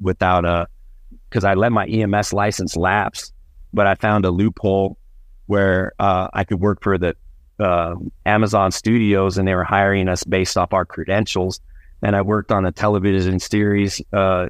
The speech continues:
E M S, and I was <laughs> on their covid testing crew. And we, you know, covid tested crew two, three times a week, and I worked for the duration of the show. And then that show, the production wrapped up. Uh, it was Outer Range, matter of fact. I don't know if you've ever seen it. It's a pretty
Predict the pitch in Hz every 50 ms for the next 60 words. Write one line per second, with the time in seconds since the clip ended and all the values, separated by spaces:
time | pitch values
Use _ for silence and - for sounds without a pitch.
0 | - 107 107 110 101 95 95 98 101 104 101 - - 95 92 92 92 87 - -
1 | - 127 104 104 87 - - - 101 98 90 90 82 - - 98 92 - - 98
2 | 95 90 - - 92 92 92 90 90 90 87 - - - - - - - - -
3 | - - - 98 98 92 87 - - 104 92 87 90 - - - - 104 92 -
4 | - 95 - - 101 92 85 - - 101 92 - 92 92 85 - - 98 90 90
5 | 90 78 82 80 90 98 101 104 - - 92 87 87 82 87 90 87 - - 98
6 | - - - 85 82 76 87 90 92 87 - 95 87 82 80 78 - - - 110
7 | 107 104 101 95 - - - - - - - - - - - 104 98 101 101 98
8 | 98 95 92 90 - - 110 101 98 101 101 - 90 90 - - 95 98 98 -
9 | - - 98 90 92 95 90 90 - _ 101 92 92 92 - - _ - - -
10 | - 95 92 92 90 87 110 127 135 131 127 131 139 135 131 110 101 113 120 104
11 | 90 - 87 87 87 87 82 - - 92 90 87 - 95 90 95 95 101 107 95
12 | 95 90 - 98 95 95 90 90 - 104 98 95 98 98 98 120 175 175 131 95
13 | - _ _ - 147 139 110 90 -